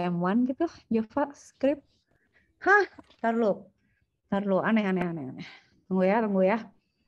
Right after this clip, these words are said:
Tunggu ya, Aska. Kenapa gini ya? Eh, ini kan main ya, ini kan main. Ini kan nunggu. Harusnya kalau gini oke dong. Harusnya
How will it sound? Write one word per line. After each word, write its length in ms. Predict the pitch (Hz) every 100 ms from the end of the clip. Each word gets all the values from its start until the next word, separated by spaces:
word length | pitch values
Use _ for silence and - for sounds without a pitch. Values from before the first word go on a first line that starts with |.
| _ _ _
Tunggu 220 | 190 190 185
ya, 120 | 175
Aska. 360 | - 190 170 -
Kenapa 400 | 220 220 233 240
gini 480 | 226 330 453 240 269
ya? 40 | - - _ _ _ _ _ - _ _ _ - _ _ _ _ _
Eh, 420 | 247 247 254 254 247 254
ini 160 | 311 370
kan 160 | 370
main 360 | 302 202 202 240
ya, 120 | 196 185 -
ini 160 | 220 233
kan 200 | 277 302
main. 400 | 202 185 196 180 - _ _ _ _ _ -
Ini 100 | 226
kan 160 | 262 311
nunggu. 680 | 233 190 190 196 - _ -
Harusnya 320 | 214 226 320
kalau 240 | 349 302 254
gini 280 | 220 269 370
oke 280 | 311 - 202
dong. 280 | 180 262 - _ _ _ _ _ - - _ _ _ _
Harusnya 400 | 226 247 320 320